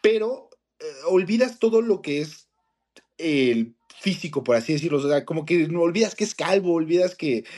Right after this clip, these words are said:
que, que a veces medio es el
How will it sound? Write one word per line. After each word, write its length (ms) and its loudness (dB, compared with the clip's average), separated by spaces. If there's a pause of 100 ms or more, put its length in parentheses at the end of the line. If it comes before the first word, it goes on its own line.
(200)
que, 500 2
que 80 -2
a 80 2
veces 280 -6
medio 1160 0
es 160 -6
el 80 -2